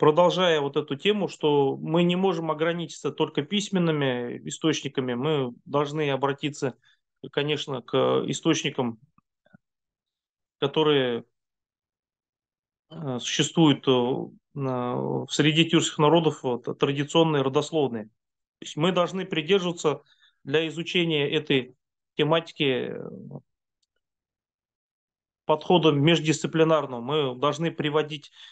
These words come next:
сведения не только исторические, но и прочие, ш-, которые позволят нам, э, удостовериться, э, в правильности наших выводов. В частности, э,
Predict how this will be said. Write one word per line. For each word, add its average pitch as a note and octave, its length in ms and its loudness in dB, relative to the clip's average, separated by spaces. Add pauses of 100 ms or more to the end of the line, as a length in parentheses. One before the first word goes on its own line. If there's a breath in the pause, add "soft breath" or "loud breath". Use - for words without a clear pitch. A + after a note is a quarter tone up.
сведения D3+ 1040 4
не C#3 160 0
только E3 520 4 (460)
исторические, C#3+ 680 -2
но D3 120 2
и E3 60 6
прочие, E3 400 4
ш-, - 160 -6
которые D#3 420 2
позволят D#3 460 -2
нам, E3+ 260 -2 (400 soft breath)
э, - 120 0
удостовериться, C#3+ 1200 2 (1200)
э, - 20 -4
в B2 340 4
правильности D#3 500 2
наших C#3 320 0
выводов. B2+ 340 -2 (720)
В - 60 -20
частности, D#3 800 0
э, C#2 400 -10